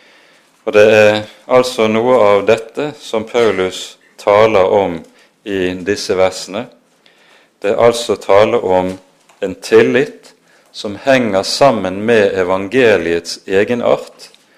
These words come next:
at evangeliet holder frem for oss det som er Guds gjerning, til forskjell fra og i motsetning til all menneskelig gjerning.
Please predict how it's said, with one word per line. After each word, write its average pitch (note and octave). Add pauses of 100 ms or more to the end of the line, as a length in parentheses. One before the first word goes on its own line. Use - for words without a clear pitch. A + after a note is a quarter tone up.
(280)
at -
evangeliet G#2 (160)
holder G2
frem A#2+
for F2+
oss -
det A2
som G2
er G2
Guds D#3+
gjerning, A#2+ (2750)
til G2
forskjell B2
fra B2
og G#2
i G2+
motsetning G#2+ (280)
til G#2
all F#2+ (160)
menneskelig F2
gjerning. D#2